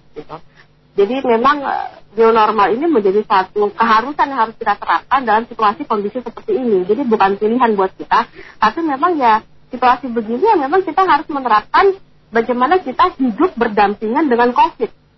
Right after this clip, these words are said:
Bagaimana tingkat kita secara internalisasi mempersiapkan diri kita secara pribadi untuk, eh, melihat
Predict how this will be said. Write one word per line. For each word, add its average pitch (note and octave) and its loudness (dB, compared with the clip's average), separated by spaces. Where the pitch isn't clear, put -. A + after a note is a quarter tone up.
Bagaimana A#3 0
tingkat D4 0
kita C#4+ -2
secara D4 0
internalisasi A3+ 0
mempersiapkan C#4 0
diri G#3+ 0
kita F#3 -2
secara F#3+ -2
pribadi F3+ -2
untuk, A3+ 0
eh, G3 4
melihat D4+ 2